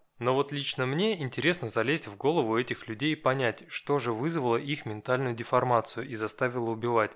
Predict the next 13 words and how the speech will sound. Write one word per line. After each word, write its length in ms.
какова 420
истинная 560
причинно-следственная 1120
связь 460
и 440
что 360
или 180
кто 240
стал 340
тем 220
триггером 480
первого 380
убийства. 580